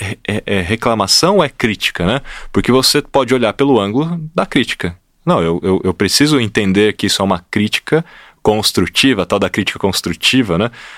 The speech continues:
Ou em vez de olhar apenas pra uma reclamação, um hater e, e, e o copo menos, né, cheio e tentar banir a pessoa,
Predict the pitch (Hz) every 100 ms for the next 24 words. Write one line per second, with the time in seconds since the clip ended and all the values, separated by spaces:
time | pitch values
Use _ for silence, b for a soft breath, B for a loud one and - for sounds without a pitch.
0 | B - 101 110 107 104 107 101 101 104
1 | 98 107 107 - 107 98 101 104 98 87
2 | - 110 117 110 98 - 110 127 123 -
3 | 101 95 101 98 90 65 92 - 95 -
4 | 90 - 104 107 101 104 98 87 - 98
5 | 110 107 - 110 123 95 90 107 92 107
6 | 104 92 101 98 101 95 92 - 113